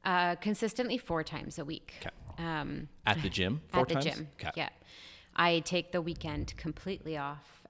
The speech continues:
Speaker 1: and I usually do Monday, Tuesday, Thursday, Friday. So I have Wednesday off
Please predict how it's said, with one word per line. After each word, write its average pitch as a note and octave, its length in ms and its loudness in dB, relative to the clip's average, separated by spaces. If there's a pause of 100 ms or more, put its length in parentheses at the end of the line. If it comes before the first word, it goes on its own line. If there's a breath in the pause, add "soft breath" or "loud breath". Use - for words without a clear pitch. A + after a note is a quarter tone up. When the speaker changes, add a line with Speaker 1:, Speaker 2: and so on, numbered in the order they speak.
Speaker 1:
and D3+ 340 -4
I D3+ 160 -2
usually D3 920 -4
do - 400 -6
Monday, C#3 300 -6
Tuesday, A3 600 -2
Thursday, D#3 400 -6
Friday. F3 560 -4
So E3 160 -10
I D3 60 -4
have D3 260 -4
Wednesday D3 400 -6
off D3 160 -8